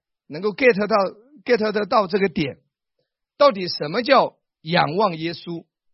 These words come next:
啊，聚焦耶稣。OK，我们常常说仰望耶稣，那到底什么叫仰望耶稣嘛？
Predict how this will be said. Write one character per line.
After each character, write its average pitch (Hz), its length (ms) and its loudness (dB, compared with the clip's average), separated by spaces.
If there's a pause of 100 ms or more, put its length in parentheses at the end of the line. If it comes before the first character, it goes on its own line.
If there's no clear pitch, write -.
(520)
啊， 110 280 -14
聚 208 300 -4
焦 160 260 -2
耶 151 160 -8
稣。 156 280 -16 (2000)
OK， 180 240 -10 (1160)
我 170 100 -10
们 196 80 -10
常 214 140 0
常 254 140 -2
说 240 120 -4
仰 202 160 -2
望 240 160 -2
耶 240 120 -2
稣， 233 260 -8 (360)
那 220 120 -10
到 214 140 0
底 196 100 -6
什 - 140 -10
么 185 80 -10
叫 240 100 0
仰 151 160 -4
望 165 100 -6
耶 170 120 -8
稣 165 160 -12
嘛？ 127 160 -10